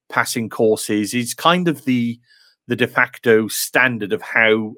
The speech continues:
everybody kind of compares, and rightly or wrongly. And I, and I, you know, and, and I get the argument both sides that, you know, you, you, like you, you mentioned, James, there's so much,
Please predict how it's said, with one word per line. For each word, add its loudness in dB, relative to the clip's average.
everybody -2
kind -4
of -8
compares, 0
and -12
rightly 4
or 8
wrongly. 2
And 0
I, 6
and 4
I, 6
you -4
know, 6
and, 6
and 0
I 6
get 0
the 2
argument 2
both 2
sides 0
that, 4
you -2
know, 2
you, -10
you, -12
like 2
you, -4
you -2
mentioned, -4
James, -10
there's -4
so 2
much, -4